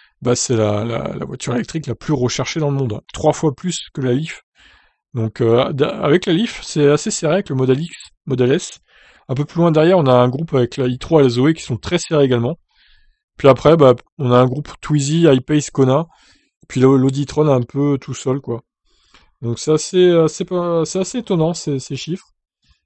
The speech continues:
Mais en même temps, ça m'étonne pas que le Model trois soit première et de loin. Donc voilà, on dirait bien que la communication chez Tesla marche fort, en tout cas, vu que les gens recherchent le Model trois.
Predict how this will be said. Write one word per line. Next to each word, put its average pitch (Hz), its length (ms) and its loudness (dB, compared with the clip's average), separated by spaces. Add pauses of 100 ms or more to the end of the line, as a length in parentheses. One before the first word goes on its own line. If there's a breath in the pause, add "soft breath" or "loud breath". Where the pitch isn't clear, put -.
Mais 131 80 0
en 135 40 8
même 143 120 4
temps, 185 100 -2
ça - 160 -8
m'étonne 131 280 -2
pas 170 100 -4
que 160 100 -12
le 135 60 -2
Model 117 220 0
trois 156 180 -4
soit 127 180 -6
première 147 540 -4
et - 80 -8
de 131 100 -4
loin. 110 200 -4 (1000 soft breath)
Donc 175 220 4
voilà, 170 320 6 (320)
on 135 80 -6
dirait 123 240 4
bien 156 160 2
que 151 140 -6
la 127 80 0
communication 127 540 -4
chez - 120 -10
Tesla 131 320 -6
marche 147 200 -8
fort, 123 240 -2
en 117 60 -4
tout 131 120 -16
cas, 143 140 -4 (320)
vu 123 180 -10
que 120 100 -10
les 110 80 0
gens 123 220 -2
recherchent 117 320 -6
le 120 80 -6
Model 107 180 -6
trois. - 240 -18